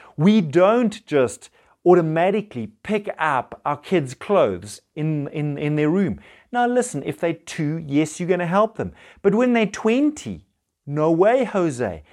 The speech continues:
You have got to allow the child to face the consequences. He can't find clothes, or his clothes are dirty or not, not right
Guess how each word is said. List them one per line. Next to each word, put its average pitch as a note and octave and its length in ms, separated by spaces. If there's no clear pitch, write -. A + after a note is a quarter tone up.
You F#3 200
have D#3 180
got F3 220
to A3 260
allow D#3 580
the D3+ 140
child C3+ 680
to E3+ 100
face A#2 380
the E3+ 80
consequences. G3+ 760
He A#2+ 100
can't D3+ 340
find G3+ 480
clothes, G3 640
or E3 420
his E3 240
clothes E3+ 380
are B2 100
dirty F#3 680
or B2+ 200
not, C#3+ 420
not C#3 320
right D3 440